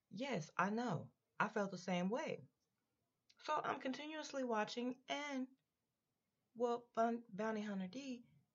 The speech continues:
has a wife, and she's on the show as well, and she came up with the bright idea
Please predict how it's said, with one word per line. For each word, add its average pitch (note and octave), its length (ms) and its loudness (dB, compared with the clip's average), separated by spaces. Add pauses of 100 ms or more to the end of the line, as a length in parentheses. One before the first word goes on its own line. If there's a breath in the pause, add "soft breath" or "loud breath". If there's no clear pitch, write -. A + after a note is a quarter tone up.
has F3 220 2
a E3+ 60 4
wife, G3 480 0
and F3+ 80 -2
she's G#3+ 240 -2
on F#3+ 120 4
the F3 60 2
show E3 260 0
as D#3 200 -2
well, A#3+ 320 -2
and F3 100 -2
she - 160 -8
came G#3 260 0
up F3+ 140 0
with D#3 120 -6
the D3 60 -6
bright C#3 260 0
idea A3+ 420 -4